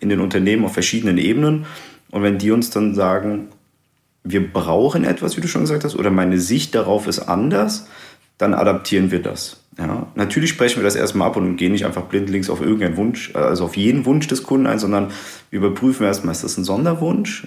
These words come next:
oder ist das wirklich allgemein heutzutage einfach eine neue Betrachtungsweise auf mein Storage? Dann klären wir das auch erstmal intern ab. „Hey, wie sieht's innerhalb der S V A aus?“ Wir haben unglaublich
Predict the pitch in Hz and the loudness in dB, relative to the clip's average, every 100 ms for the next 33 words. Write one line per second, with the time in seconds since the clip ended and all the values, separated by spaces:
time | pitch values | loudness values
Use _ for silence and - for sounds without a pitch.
0 | - 95 87 - 92 - - 104 107 110 | -12 -10 -8 -6 -6 -8 -6 -4 -2 -4
1 | - 101 98 110 92 90 98 98 - - | -2 -2 0 0 2 2 0 -4 -8 -20
2 | _ 95 98 - - 90 92 87 - 90 | _ -2 -2 -4 -4 -2 0 -2 -4 -4
3 | 95 87 90 85 - 92 147 147 117 123 | -2 0 -2 -4 -6 -6 -4 -2 0 0
4 | 127 117 104 107 - - _ _ _ _ | 0 0 0 0 -4 -16 _ _ _ _
5 | _ _ _ _ 104 110 127 - - 139 | _ _ _ _ -2 0 0 0 0 0
6 | 151 151 - - - - 104 98 107 107 | 0 -2 -10 -18 -20 -4 -4 0 2 4
7 | 110 101 - - 87 95 - 90 87 58 | 2 2 0 0 0 0 0 0 -2 -2
8 | - 98 98 - 90 92 95 - 98 90 | -6 -4 -2 -2 -4 -6 -6 -4 -2 -2
9 | - - - 62 65 - - 87 92 90 | -4 -6 -4 -2 -2 -4 -6 -4 -2 -2
10 | - - 131 120 92 - 90 - | -4 -2 0 4 2 0 -6 -6